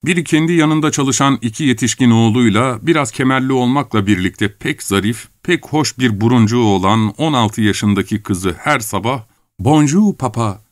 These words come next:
diyerek elini öpmeye gelirlerdi. Karısı hiç de fena sayılmazdı. Hatta oldukça alımlı olduğu bile söylenebilirdi. O da önce kendi elini öptürür, sonra elini ters çevirerek kocasının elini öperdi.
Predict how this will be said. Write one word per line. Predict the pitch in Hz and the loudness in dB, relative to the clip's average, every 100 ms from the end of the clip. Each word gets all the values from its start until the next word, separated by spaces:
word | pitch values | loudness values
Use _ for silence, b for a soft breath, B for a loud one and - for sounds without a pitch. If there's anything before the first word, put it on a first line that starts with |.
| _ _ - | _ _ -4
diyerek | 127 127 139 127 - | 0 2 0 -4 -2
elini | 131 127 123 | 2 4 2
öpmeye | 113 107 107 98 | 0 0 2 2
gelirlerdi. | 82 80 82 78 80 71 71 - _ _ | 0 -2 -4 -4 -6 -8 -12 -14 _ _
Karısı | - 156 139 143 | -8 -4 -2 -2
hiç | 113 190 - | -4 -4 -4
de | 104 | -4
fena | 104 101 113 | -2 -2 -2
sayılmazdı. | - 104 95 95 87 71 76 65 _ - | 0 0 0 0 -2 -2 -8 -8 _ -6
Hatta | 123 110 135 127 | -6 -2 -2 0
oldukça | 123 117 143 - 139 | 0 0 0 -4 -2
alımlı | 131 127 135 | 0 0 0
olduğu | 127 120 135 160 | 0 0 0 -2
bile | 117 131 | -2 -4
söylenebilirdi. | - 131 123 120 107 95 82 67 - _ _ _ _ _ - | -2 0 2 2 0 0 -2 -4 -10 _ _ _ _ _ -4
O | 180 | -2
da | 156 139 - | 0 0 0
önce | 165 127 | 0 0
kendi | 120 123 113 | 0 2 4
elini | 117 101 101 95 | 4 4 2 0
öptürür, | 73 - 80 92 160 - _ | -2 -6 -4 -2 -4 -10 _
sonra | - 156 139 139 | -4 0 0 0
elini | 127 120 123 117 | 0 2 2 0
ters | 113 110 | -2 -2
çevirerek | - 104 98 98 139 - | 0 0 0 0 -4 -4
kocasının | 131 123 113 104 | -4 -2 0 0
elini | 85 80 80 78 | 0 0 0 -2
öperdi. | 71 78 71 67 | -4 -6 -6 -10